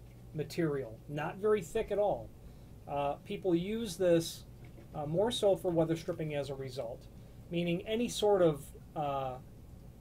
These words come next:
use and abuse that the neoprene might take might be a challenge for that thin piece of roll-formed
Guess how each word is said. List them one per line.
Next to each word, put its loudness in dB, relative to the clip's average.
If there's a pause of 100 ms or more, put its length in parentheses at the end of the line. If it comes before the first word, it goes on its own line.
(880)
use -4
and 2
abuse -2
that 0
the 2
neoprene 2
might 0
take -2 (400)
might -6
be -2
a 2
challenge -2
for -2
that -2 (100)
thin 2
piece -4
of 4
roll-formed 2